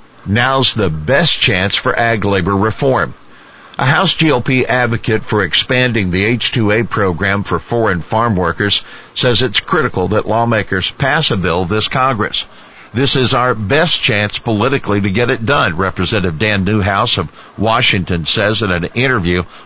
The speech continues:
with AgriPulse Newsmakers. "With a new Congress, we're going to bring a whole lot of new faces in and basically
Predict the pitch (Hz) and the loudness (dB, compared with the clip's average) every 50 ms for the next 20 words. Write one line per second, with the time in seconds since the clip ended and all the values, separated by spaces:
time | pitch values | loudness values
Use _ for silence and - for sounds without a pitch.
0 | - - 92 - 98 101 113 110 101 95 - - 98 85 80 - - 95 104 127 | -6 -4 -2 0 0 0 0 0 -2 -4 -4 -2 -2 -2 -2 -2 -2 0 2 2
1 | 135 117 101 95 92 82 82 - 78 57 - - - - - - - - - - | 2 2 0 0 0 -2 -2 -2 -4 -4 -4 -8 -10 -12 -18 -20 -20 -20 -20 -20
2 | - - - - 117 110 - 120 107 104 95 - - 120 120 139 135 104 - - | -20 -8 -4 -2 -2 0 2 2 2 2 0 -2 0 0 2 2 2 2 0 2
3 | 123 117 123 113 87 104 104 120 - - 117 107 98 82 80 107 120 123 123 117 | 2 2 2 2 0 0 0 0 0 0 0 0 0 0 0 0 2 2 2 0
4 | 104 90 - - 87 78 92 107 113 113 107 98 82 76 - - - - 127 131 | 0 0 0 -2 0 0 0 0 2 2 2 2 0 0 -2 -2 -2 0 0 2
5 | 135 131 123 117 113 117 110 104 87 73 82 90 98 117 131 127 - - 127 123 | 2 2 2 2 2 2 2 0 -2 -2 -2 0 2 2 2 0 0 0 0 2
6 | 117 113 - 113 98 87 - - - 139 151 135 107 98 92 - - - - - | 2 2 2 0 0 0 -2 -2 -2 0 2 2 2 0 -2 -4 -10 -16 -20 -16
7 | - - 95 98 82 78 120 139 139 - - 92 71 - 73 82 95 110 | -8 -4 -4 -4 -2 0 0 2 2 2 0 -2 -4 -2 -2 -2 -2 -2